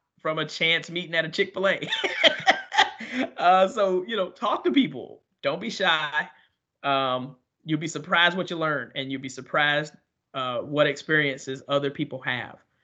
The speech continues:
Um, 'cause, you know, that's essentially what matters most. Uh, you know, uh, history is about us, uh, whether it's individual or co-, collective. And,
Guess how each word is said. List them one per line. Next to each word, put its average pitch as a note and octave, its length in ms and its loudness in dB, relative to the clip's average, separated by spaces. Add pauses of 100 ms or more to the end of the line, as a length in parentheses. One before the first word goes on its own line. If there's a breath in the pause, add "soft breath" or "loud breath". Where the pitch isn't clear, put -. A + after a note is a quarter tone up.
(240)
Um, A#2+ 300 -2
'cause, D3 380 -2
you D3+ 100 -4
know, C3 80 2
that's D3+ 240 6
essentially D3+ 440 -2
what C#3 200 0
matters C3 320 0
most. C#3+ 400 2
Uh, A2+ 220 -10 (320)
you C3 120 -8
know, G#2 200 -14 (520)
uh, A2+ 220 -4
history D3+ 400 2
is C#3 100 2
about B2+ 360 2
us, - 540 2 (540)
uh, B2+ 200 -2
whether C3 300 2
it's B2 180 -4
individual C#3 520 2
or C#3 60 4
co-, C3+ 180 -2
collective. C#3 720 0
And, B2 200 -8